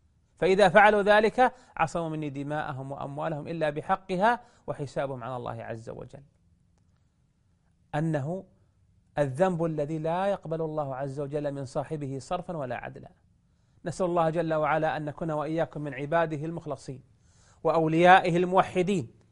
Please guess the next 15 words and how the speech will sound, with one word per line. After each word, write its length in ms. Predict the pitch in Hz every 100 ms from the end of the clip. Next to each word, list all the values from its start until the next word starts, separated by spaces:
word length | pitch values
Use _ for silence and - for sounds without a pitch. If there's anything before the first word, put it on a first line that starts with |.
| _ _ 139
الذين 320 | 147 151 156
عاشوا 380 | 143 196 190 175
في 100 | 165
الدنيا 380 | 156 170 156 147
موحدين 500 | 147 - 165 175 165
لله 400 | 160 185 240 240 - _ _
فأثيبوا 600 | - 151 143 165 160 143
يوم 240 | 143 147 143
القيامة 480 | 135 139 151 147 131
بعوالي 420 | 131 120 135 143
الدرجات 640 | 131 135 127 123 151 123 - _ _ _ _
وعليين، 760 | 139 135 147 156 147 180 151 127 _ _ -
إخوانا 420 | - 143 151 139
عاسر 360 | 127 139 156 143
متقابلين 840 | 131 135 - 131 127 139 147